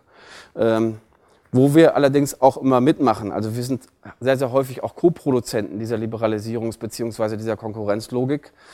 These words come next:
äh, wenn wir dann zum Beispiel unsere Kinder dann Englisch oder Chinesisch lernen lassen. Und das ist das Bildungsparadox, in das wir kommen. Wir haben nämlich einerseits eine Gese-, ich glaub, wir haben noch nie so viele St-, äh, Abschlüsse von Studierenden oder Stud-, Studienanfänger wie in diesem Jahr.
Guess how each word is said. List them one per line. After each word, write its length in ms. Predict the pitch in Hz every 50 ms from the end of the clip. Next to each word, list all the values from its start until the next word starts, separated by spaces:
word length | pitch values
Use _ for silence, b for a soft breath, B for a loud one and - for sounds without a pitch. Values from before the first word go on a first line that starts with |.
| B B B B
äh, 200 | - 123 123 117 92
wenn 200 | 98 123 120 127
wir 80 | 127 113
dann 140 | 117 117 117
zum 100 | - 127
Beispiel 300 | 113 113 113 - 120 90
unsere 240 | 98 117 113 117 110
Kinder 260 | - - 117 117 107
dann 240 | 110 110 110 101 -
Englisch 340 | - 113 110 110 107 - -
oder 120 | - 107
Chinesisch 480 | 104 - 117 117 120 120 113 110 - -
lernen 260 | 95 95 90 92 90
lassen. 320 | 87 87 85 - - - _ _ _ - B B B B B B B B B B B B B B B B B B B B B
Und 140 | - 127
das 120 | - - 196
ist 100 | 196 180
das 100 | 151 131
Bildungsparadox, 800 | - 170 202 233 240 226 - - 208 190 180 170 160 165 165 -
in 60 | 170
das 160 | 156 151 147 -
wir 80 | 151
kommen. 400 | - - 143 139 143 160 190 226 - b b b b b b b b b
Wir 100 | - 156
haben 80 | 156
nämlich 280 | 160 160 156 139 - -
einerseits 420 | 151 170 185 180 170 151 - - _ _ _ _ _ _ _ _ _ _ _ -
eine 180 | 135 139 143 131
Gese-, 180 | 135 135 143 -
ich 80 | 123
glaub, 180 | - 160 151 -
wir 80 | 165
haben 100 | 151 151
noch 120 | 147 135 135
nie 240 | 151 160 196 226 214
so 120 | 202 185
viele 260 | - - 180 160 160 147
St-, 240 | - - _ - _ _
äh, 240 | - 131 127 127 113 101 - _ _ -
Abschlüsse 520 | - - - - - - 185 165 - 156
von 160 | - - 147
Studierenden 580 | - - 143 127 131 156 175 180 196 190 175 151
oder 160 | 143 143 139
Stud-, 320 | 127 - - 147 139 143 -
Studienanfänger 800 | - - - 196 185 185 170 127 147 156 - - 160 147 143 139
wie 80 | 143 147
in 100 | 135 131
diesem 240 | 135 131 131 131 120
Jahr. 300 | 117 113 113 120 208